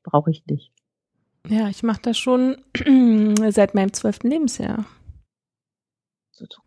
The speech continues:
Speaker 1: cool.
Speaker 2: Das ist Wahnsinn, oder? Also ich habe auch meinen Schein da drin gemacht, also ja.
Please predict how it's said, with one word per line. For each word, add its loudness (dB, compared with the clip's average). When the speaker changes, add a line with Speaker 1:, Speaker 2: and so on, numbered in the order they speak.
Speaker 1:
cool. 0
Speaker 2:
Das -4
ist -10
Wahnsinn, 2
oder? 0
Also 0
ich -4
habe -4
auch -2
meinen 2
Schein 2
da 2
drin 0
gemacht, -4
also -4
ja. -6